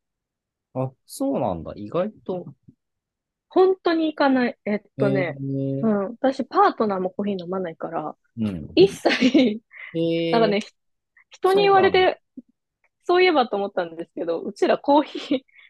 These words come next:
Speaker 2: 飲まないから、
Speaker 1: うん。
Speaker 2: スタバも行かないし、
Speaker 1: へえ。
Speaker 2: カフェで飲み物も買わないし、
Speaker 1: ああ。
Speaker 2: か-、買うなら、コンビニ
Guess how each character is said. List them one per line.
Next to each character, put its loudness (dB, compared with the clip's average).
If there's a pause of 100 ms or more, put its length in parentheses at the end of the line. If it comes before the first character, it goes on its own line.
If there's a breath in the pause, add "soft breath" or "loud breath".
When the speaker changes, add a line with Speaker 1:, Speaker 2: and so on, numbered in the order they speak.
(140)
Speaker 2:
飲 -2
ま 2
な 0
い -4
か -2
ら、 -2
Speaker 1:
う -14
ん。 -16 (340)
Speaker 2:
ス -6
タ 4
バ 4
も 2
行 0
か 2
な 0
い -4
し、 -14
Speaker 1:
へ -8 (240)
え。 2
Speaker 2:
カ 4
フ 6
ェ 4
で 2
飲 0
み 4
物 4
も 2
買 0
わ 2
な -6
い -8
し、 -14 (200)
Speaker 1:
あ -2
あ。 -20 (260)
Speaker 2:
か-、 2 (380)
買 2
う -12
な 2
ら、 2 (600)
コ -8
ン -8
ビ -4
ニ -6